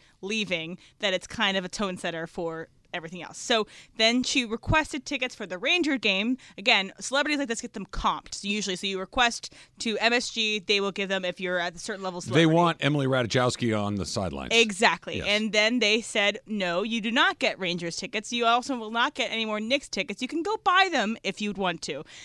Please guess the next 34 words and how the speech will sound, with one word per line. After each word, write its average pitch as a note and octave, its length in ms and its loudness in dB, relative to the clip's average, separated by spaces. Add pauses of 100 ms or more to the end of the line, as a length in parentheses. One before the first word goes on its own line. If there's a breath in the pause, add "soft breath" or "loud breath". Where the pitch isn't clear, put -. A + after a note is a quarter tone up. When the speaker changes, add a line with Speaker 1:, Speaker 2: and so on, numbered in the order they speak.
(200 loud breath)
Speaker 1:
is G#3 140 -4
essentially A3+ 400 0
what G3 160 -2
they F#3+ 100 0
told F#3 320 -2
Emily. G#3 320 0
Emily G3+ 300 0
said G3 340 2 (280 soft breath)
her, G#3 380 2
uh, E3+ 300 0 (300)
her G#3 180 -2
agent G#3+ 340 0
said G3+ 200 -4
that F#3 160 -2
she A3+ 160 -4
had, F#3 320 2
um, D#3+ 340 -6 (600 loud breath)
childcare F#3+ 640 -4
that F3+ 100 -8
she - 80 -2
had F3+ 60 2
to F3 80 -8
go F3 60 -6
back D#3 200 -6
for, F3 180 -2
which B3+ 240 -2 (480)
could A#3 200 2
be D#4+ 180 2
what F4+ 260 -2
was A#4 140 0
happening. F#3 440 2
Speaker 2:
Could F3 160 2
be. B2 160 6
Speaker 1:
So, A3 280 2